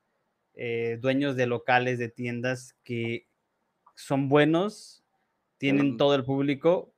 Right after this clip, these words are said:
Speaker 1: pero porque es el único. Y en el momento en que te empiezan a poner dos, tres frente a ti, tres o cuatro,
Speaker 2: Empiezan
Speaker 1: es-,
Speaker 2: a,
Speaker 1: esas
Speaker 2: no sabes
Speaker 1: empiezas
Speaker 2: cómo
Speaker 1: a,
Speaker 2: evolucionar.
Speaker 1: exactamente.
Speaker 2: Exacto.
Speaker 1: Entonces dices, yo sigo en la misma línea porque en su momento me pegó, pero te pegó porque eras el único.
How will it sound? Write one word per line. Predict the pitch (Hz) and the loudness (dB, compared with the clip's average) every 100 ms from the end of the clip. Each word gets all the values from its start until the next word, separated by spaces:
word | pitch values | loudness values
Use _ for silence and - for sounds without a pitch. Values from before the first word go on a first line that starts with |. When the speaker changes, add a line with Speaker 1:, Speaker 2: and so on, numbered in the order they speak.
| _ | _
Speaker 1:
pero | 139 127 | 2 2
porque | 117 120 | 2 -4
es | 156 | 0
el | |
único. | 147 131 - - _ _ _ _ _ _ _ | 0 0 -6 -20 _ _ _ _ _ _ _
Y | 147 | -2
en | 135 135 | 0 0
el | |
momento | 135 135 139 143 151 | 0 0 0 -2 -2
en | 143 | -2
que | 135 | -2
te | 123 | -4
empiezan | 123 135 139 | -6 -4 -4
a | 135 | -4
poner | 123 123 | -6 -2
dos, | 127 131 131 | 2 2 2
tres | - 127 127 | -2 -2 0
frente | 127 113 113 | -4 -8 -8
a | 110 | -8
ti, | 127 123 127 123 | -6 -4 -4 -2
tres | 127 127 | 0 0
o | 131 | -4
cuatro, | - 123 120 139 175 _ _ 113 | -2 -2 0 -6 -6 _ _ -12
Speaker 2:
Empiezan | 123 107 113 - 104 | -8 -2 -2 -4 -2
Speaker 1:
es-, | 156 - | -2 -2
Speaker 2:
a, | - | -2
Speaker 1:
esas | 151 - 156 151 143 | -2 0 2 2 2
Speaker 2:
no | 123 127 | 0 2
sabes | 139 127 156 | 4 4 2
Speaker 1:
empiezas | |
Speaker 2:
cómo | 131 131 123 120 | 2 4 4 4
Speaker 1:
a, | |
Speaker 2:
evolucionar. | 117 107 110 113 107 113 107 120 123 | 4 4 4 2 0 -2 0 0 -2
Speaker 1:
exactamente. | 120 113 120 | -6 -16 -14
Speaker 2:
Exacto. | 104 98 92 _ - | -12 -12 -12 _ -8
Speaker 1:
Entonces | 151 139 147 | -4 -2 -2
dices, | 139 143 | -2 -4
yo | 127 139 | 0 0
sigo | 156 151 | 0 0
en | 147 | 0
la | 139 | 0
misma | 139 143 139 | -2 0 0
línea | 139 139 127 | 0 -2 -4
porque | 117 113 | -10 -10
en | 113 | -12
su | 117 | -10
momento | 113 123 131 | -8 -8 -6
me | 123 | -8
pegó, | 113 127 131 160 _ _ _ _ - | -4 0 0 -2 _ _ _ _ -2
pero | 131 127 | 0 2
te | 131 | 0
pegó | 127 120 117 | 0 0 0
porque | 143 143 | 0 0
eras | 135 | -2
el | 120 | -2
único. | 147 127 - | -4 -6 -10